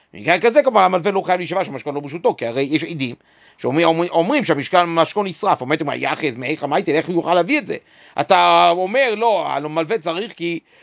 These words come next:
אתה אומר שצריך פה להעביר את השבועה, למה? כי אולי יוציא את המשכון. אם נשרף, המשכון לא נש-, לא, איך יוציא אותו? אלא מרבה יוסף הכוונה שיש עדים שנגנבה המשכון. אז גם במקרה כזה, המלווה חייב להישבע שהמשכון לא ברשותו,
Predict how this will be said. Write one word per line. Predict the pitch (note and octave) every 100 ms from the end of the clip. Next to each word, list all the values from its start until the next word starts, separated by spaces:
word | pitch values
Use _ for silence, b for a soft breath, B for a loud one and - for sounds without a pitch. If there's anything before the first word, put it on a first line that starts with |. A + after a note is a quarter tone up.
| -
אתה | A#2+
אומר | F3+ A3
שצריך | F#3+ D3+ F#3 G#3 D3+
פה | G3+
להעביר | F3+ D#3+ G#3+
את |
השבועה, | F#3+ - E3 E3+
למה? | E3+ F#3+ B3+
כי | F#3
אולי | G3
יוציא | G#3 A3
את | G3+
המשכון. | F#3+ - E3 - -
אם | A3
נשרף, | G#3 - A#3+ G#3+ _ _ -
המשכון | D3 D#3 - F#3
לא | F3+
נש-, | F3 D3 D#3+
לא, | F3 F#3+ F3 E3 b b -
איך | -
יוציא | A#3 A#3 D#4+
אותו? | C#4+ A#2 - _ b b b -
אלא | D#3
מרבה | F#3 B3
יוסף | A3+
הכוונה | A3 A#3+ A3+
שיש | G3
עדים | G#3+ A#3 A#3+
שנגנבה | F3 F#3 F#3+ G3 F#3+
המשכון. | C4 E3 - A2+ G2 _ _ _ _ _
אז | C3+
גם | A3 B3
במקרה | A#3 A3+
כזה, | G#3+ G3 B3
המלווה | A3+ G3+ G#3
חייב | F3+ F#3+
להישבע | F#3 F3+ F#3
שהמשכון | E3 D3+ F3+ F3+
לא |
ברשותו, | D#3+ C#3 B2+ - A#3+